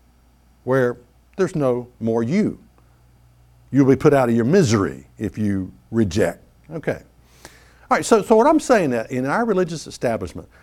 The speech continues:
there's a lot of things that are not true. And if Jesus came to this earth today, he would challenge our religious establishment of the day, and he would say things like,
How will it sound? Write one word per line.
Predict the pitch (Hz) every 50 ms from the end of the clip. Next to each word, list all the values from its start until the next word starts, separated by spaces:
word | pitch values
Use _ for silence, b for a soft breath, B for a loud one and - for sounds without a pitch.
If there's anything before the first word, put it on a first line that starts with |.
| b b b
there's | - 147 143 127
a | 147
lot | 147 165 202 240 269 240
of | - -
things | - - 190 180 151 117 101 98 98 107 107 - - - _ _ _ _ _ _ _ _ _ _
that | - 156 151
are | 151 147
not | 160 156 156 - - _
true. | - - - - 226 226 160 95 - - _ _ _ _ _ _ _ _ _ _ _ _ _ _ _ _ _ _ _ _ _ _ _ _ _ _ _ _ _ -
And | 170 170
if | 165 135 131
Jesus | 120 123 196 262 302 247 254 220 -
came | - - 202 - 202 185
to | 156 160
this | 147 147 - -
earth | - 160 175 170 147 - -
today, | - 135 110 151 160 147 135 123
he | 117 202 220
would | 196 190 147 -
challenge | - - - - 214 220 220 185 120 101 104 110 113 113 117 - - _ _ _ _ _ _ _ _ _ _ _ _ _ _ _ _ _ _ _ _ _
our | 139 143 147 151 151 151 143 135
religious | 139 135 139 139 151 156 135 143 135 -
establishment | - - 117 - - - - - 175 180 180 165 143 131 107 - 120 104 101 113 - -
of | - 139 143 147 147
the | 156
day, | 139 123 113 104 101 98 104 113 110 b b b b b b b b b b _ _ _ _ _ _ _ _ _ _
and | - 147 143
he | 156 185
would | 185 165 147
say | - - 185 165 160
things | 147 - 156 151 147 123 147
like, | 147 139 139 135